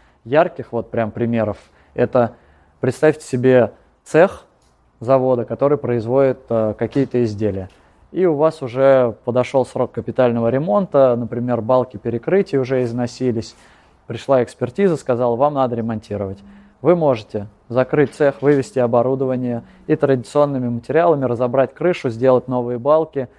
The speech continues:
и сделать новую крышу, опять завести оборудование. Примерно у вас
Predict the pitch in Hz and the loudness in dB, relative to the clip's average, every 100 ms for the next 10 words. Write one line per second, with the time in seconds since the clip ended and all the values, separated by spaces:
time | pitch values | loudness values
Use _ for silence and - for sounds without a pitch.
0 | _ _ - 143 135 113 131 123 123 120 | _ _ -6 -2 -2 0 2 2 2 -2
1 | 117 113 131 170 127 113 127 110 117 113 | 0 0 0 2 0 2 2 0 -2 -4
2 | - 120 120 131 170 143 120 117 113 117 | -4 0 2 2 2 0 0 -2 -4 -4
3 | 127 139 131 117 117 117 - | -2 0 0 -2 0 -2 -2